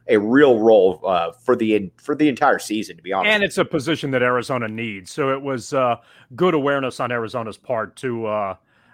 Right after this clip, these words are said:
Speaker 2: uh, utilize what was available to, uh, bring him into the program. Uh,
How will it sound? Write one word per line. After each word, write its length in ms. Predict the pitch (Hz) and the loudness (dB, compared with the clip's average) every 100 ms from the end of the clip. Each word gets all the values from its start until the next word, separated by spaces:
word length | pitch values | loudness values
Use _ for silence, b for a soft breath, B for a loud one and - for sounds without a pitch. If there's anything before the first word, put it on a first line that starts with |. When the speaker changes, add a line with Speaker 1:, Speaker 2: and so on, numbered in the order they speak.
| - | -12
Speaker 2:
uh, 120 | 113 | -10
utilize 560 | 110 135 131 113 110 139 | -8 -8 -6 -4 -4 -4
what 120 | 127 | -8
was 140 | 104 | -8
available 560 | 120 110 107 104 101 104 | -10 -8 -8 -8 -10 -12
to, 380 | 90 123 110 101 | -12 -12 -10 -10
uh, 100 | 98 | -10
bring 260 | 113 104 | -10 -12
him 180 | 98 101 | -10 -12
into 140 | 95 90 | -14 -16
the 100 | 87 | -16
program. 640 | 104 90 85 90 85 92 | -14 -14 -12 -14 -14 -10
Uh, 220 | 117 123 | -4 -2